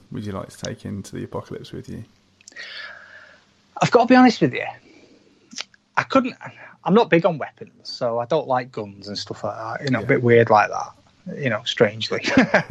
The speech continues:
Speaker 2: Um, and, and I can't, as I said when starting off, I'd kind of be of this mind that, do you know what?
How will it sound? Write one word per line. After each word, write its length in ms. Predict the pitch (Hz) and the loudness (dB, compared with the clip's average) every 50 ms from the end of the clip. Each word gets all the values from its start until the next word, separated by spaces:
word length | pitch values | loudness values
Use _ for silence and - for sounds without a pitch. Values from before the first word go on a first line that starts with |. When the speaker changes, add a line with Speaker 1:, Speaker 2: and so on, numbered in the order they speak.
| 139 - 165 147 - - - - - - | -2 0 0 0 0 -2 -4 0 2 4
Speaker 2:
Um, 460 | 165 147 175 165 151 165 175 165 156 _ - - - - - - - - - - - | 4 6 6 6 4 4 2 0 -4 _ -20 -20 -20 -20 -20 -20 -20 -20 -16 -6 -2
and, 240 | 196 202 208 208 - _ _ _ _ | -2 -2 -2 -4 -10 _ _ _ _
and 120 | - 208 226 | -8 -8 -8
I 60 | 233 | -6
can't, 240 | - - 262 247 208 | -6 -4 -6 -4 -4
as 200 | - 233 226 - | -6 -8 -8 -8
I 20 | 254 | -10
said 240 | - - 233 208 | -8 -6 -6 -4
when 140 | 214 208 196 | -4 -6 -6
starting 380 | - - - 196 175 147 160 170 | -2 2 2 4 4 4 2 0
off, 200 | 185 185 175 - | 0 0 0 -2
I'd 160 | 196 - - | -6 -6 -6
kind 220 | - 254 262 247 | -4 -4 -2 -2
of 60 | 226 - | -2 0
be 100 | 208 180 | 0 0
of 100 | 165 - | 0 -2
this 180 | 147 131 - | -6 -6 -2
mind 360 | - 151 160 165 175 170 165 | 2 2 2 2 2 0 0
that, 140 | 160 147 - - | -2 -2 -4 -4
do 80 | - | -2
you 20 | 180 | 2
know 140 | 190 185 | 2 4
what? 420 | 190 190 190 175 160 135 - - | 4 6 4 4 4 2 -2 -8